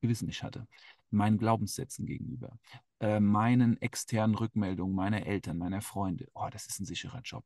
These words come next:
Du willst Personal Trainer werden. Du willst achthundert Euro im Monat Miete zahlen. Du hast noch keine Kunden." So war das nämlich damals bei der Fitness First, ja. Und ich aber schon immer mit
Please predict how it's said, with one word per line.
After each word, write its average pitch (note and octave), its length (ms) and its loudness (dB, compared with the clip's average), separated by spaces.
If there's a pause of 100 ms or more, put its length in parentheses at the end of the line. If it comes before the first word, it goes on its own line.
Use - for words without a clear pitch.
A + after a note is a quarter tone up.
(160)
Du - 140 -16
willst - 280 -16
Personal B2+ 260 -4
Trainer - 340 -10
werden. - 200 -12
Du - 100 -12
willst - 260 -6
achthundert - 360 -6
Euro D3 220 -2
im A#2+ 60 2
Monat D#3 420 -2
Miete E3+ 260 0
zahlen. D3+ 380 -4
Du B2+ 80 -4
hast - 160 -8
noch C#3 160 -4
keine C#4 340 0
Kunden." - 540 -2 (400)
So A2+ 180 0
war E3+ 100 2
das A3+ 140 0
nämlich F2+ 220 -4
damals E2+ 280 -4
bei F#2 140 -4
der E2+ 80 -4
Fitness - 360 -4
First, - 440 -4
ja. G2 260 -2 (540)
Und A2+ 300 4
ich - 240 -6 (100)
aber D3 320 0
schon C3+ 280 -2 (240)
immer G3 280 6
mit B2 220 6